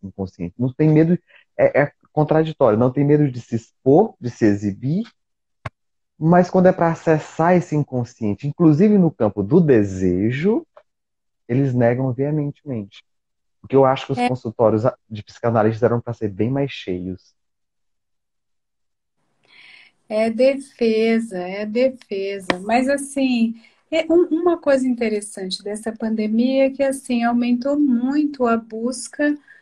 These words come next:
Speaker 2: por espaços analitizantes.
Speaker 1: Sim.
Speaker 2: Por fala, de troca. Então, assim, eu vejo e observo vários projetos e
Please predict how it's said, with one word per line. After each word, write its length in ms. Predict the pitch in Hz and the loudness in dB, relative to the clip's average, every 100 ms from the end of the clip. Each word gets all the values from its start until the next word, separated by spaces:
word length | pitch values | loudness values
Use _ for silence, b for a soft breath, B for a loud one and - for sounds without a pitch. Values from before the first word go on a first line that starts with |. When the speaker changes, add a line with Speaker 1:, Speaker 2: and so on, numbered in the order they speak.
| b _ | b _
Speaker 2:
por 200 | 254 247 | -2 -2
espaços 1500 | 240 - - 240 240 254 269 - - 262 240 - - - - - | -4 -8 -6 -2 0 -2 -4 -10 -8 -8 -8 -12 -12 -14 -14 -6
analitizantes. 1500 | 247 254 254 247 247 - 254 226 196 180 170 - - - _ _ _ _ _ _ _ | -4 -2 -2 -2 -4 -4 -6 -6 -4 -6 -6 -12 -16 -16 _ _ _ _ _ _ _
Speaker 1:
Sim. 460 | - 123 110 92 87 | -4 0 2 0 -4
Speaker 2:
Por 0 | _ _ _ _ _ _ - | _ _ _ _ _ _ -4
fala, 560 | 220 214 214 214 208 | -4 -2 -4 -4 -6
de 200 | 190 202 - | -10 -16 -14
troca. 920 | - 214 208 208 208 208 220 208 202 208 b b b b _ _ - - _ - | -6 -2 0 -2 -4 -8 -4 -2 -4 -6 b b b b _ _ -20 -20 _ -6
Então, 400 | 254 254 240 247 | -2 2 2 2
assim, 420 | 247 - 262 240 | 0 -2 -2 0
eu 160 | 233 226 | 0 -2
vejo 640 | 208 208 226 262 269 247 | -2 -2 2 0 -2 -4
e 120 | 233 226 | 0 -2
observo 680 | 226 - 226 220 240 233 | -2 -8 -4 -2 -2 -4
vários 360 | 226 214 226 240 | -6 -4 -4 -8
projetos 1300 | - 233 220 _ _ _ _ 247 247 - 233 220 208 | -10 -12 -12 _ _ _ _ -6 -6 -8 -12 -12 -16
e 120 | 214 | -20